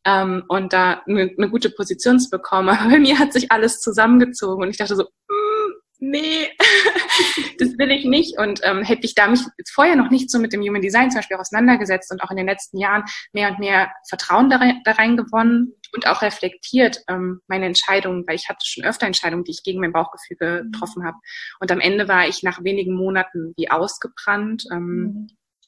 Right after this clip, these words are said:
Speaker 1: hatte schon mal mit Mitte zwanzig fast einen Burnout, würde ich sagen, weil ich wirklich mich für einen Studiengang entschieden habe, wo mein ganzer Bauch und für einen Umzug in ein Land, wo mein ganzer Bauch gesagt hat, "Mm, mm, mach das nicht, mach das nicht, mach das nicht."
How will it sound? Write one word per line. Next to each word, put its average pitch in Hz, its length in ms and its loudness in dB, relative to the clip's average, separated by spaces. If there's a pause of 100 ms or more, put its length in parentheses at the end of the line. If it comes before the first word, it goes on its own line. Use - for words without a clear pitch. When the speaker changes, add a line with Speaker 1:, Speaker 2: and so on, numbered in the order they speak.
Speaker 1:
hatte 208 180 -2
schon 208 120 -4
mal 196 80 0
mit 190 140 -6
Mitte 180 280 -4
zwanzig 196 440 -2
fast - 260 -8
einen 180 80 -6
Burnout, 233 420 0
würde 226 120 -2
ich 220 100 -6
sagen, 208 280 0
weil 185 120 0
ich - 120 -12
wirklich 190 340 -6 (320)
mich 180 140 -6
für 170 80 -2
einen 170 100 0
Studiengang 208 520 0
entschieden 190 440 -6
habe, 185 140 -4 (200)
wo 175 120 -2
mein 175 180 -2
ganzer 190 340 -4
Bauch 175 160 0
und 180 120 -6
für 185 60 -2
einen 165 100 -2
Umzug 226 420 0
in 175 60 -4
ein 170 120 -4
Land, 196 280 0 (380)
wo 175 60 -6
mein 175 100 -4
ganzer 190 240 -2
Bauch 175 200 0
gesagt 165 260 -4
hat, 151 120 -12 (140)
"Mm, 196 60 -6
mm, 165 260 -6 (200)
mach 170 160 -2
das - 180 -12
nicht, 226 200 -4
mach 185 120 -6
das - 160 -12
nicht, 208 200 -8
mach 180 100 -8
das - 180 -12
nicht." 240 340 -2